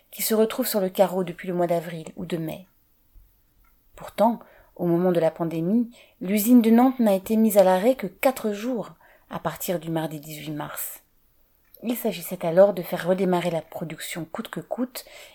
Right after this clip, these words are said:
et l'argument majeur du directeur consistait à dire,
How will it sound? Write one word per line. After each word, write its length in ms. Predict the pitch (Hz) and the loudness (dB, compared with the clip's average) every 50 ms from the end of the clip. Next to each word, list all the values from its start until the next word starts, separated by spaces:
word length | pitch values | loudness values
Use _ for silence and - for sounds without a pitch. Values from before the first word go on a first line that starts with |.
| _ - | _ -4
et 80 | 196 175 | -2 -2
l'argument 440 | 170 165 165 165 165 165 175 170 170 | -2 -2 -4 -4 -4 -2 0 0 4
majeur 380 | 170 190 190 190 185 196 180 | 4 6 6 6 4 2 0
du 80 | 170 165 | 0 -2
directeur 540 | 147 165 156 156 156 - - - 240 233 240 | -4 -6 -8 -8 -10 -4 0 0 0 2 0
consistait 520 | - 165 165 - 175 - - 156 - - | -4 -8 -6 -8 -10 -10 -10 -10 -10 -10
à 60 | 190 | -12
dire, 360 | - - - 185 202 226 233 | -12 -10 -6 -4 -4 -4 -4